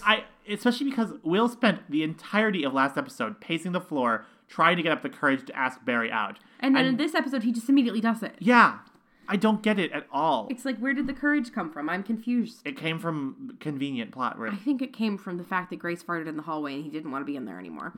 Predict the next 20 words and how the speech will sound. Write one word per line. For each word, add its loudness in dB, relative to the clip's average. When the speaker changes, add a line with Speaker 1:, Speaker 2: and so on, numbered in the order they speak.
Speaker 1:
Good 0
point. -4
Very 2
Speaker 2:
Um, 0
Speaker 1:
w-, -8
very 2
wise. -2
Speaker 2:
<laughs> -4
But 4
so 2
then 4
we 4
kind 2
of -4
reach -6
the -6
culmination -4
of -10
this -10
plot, -6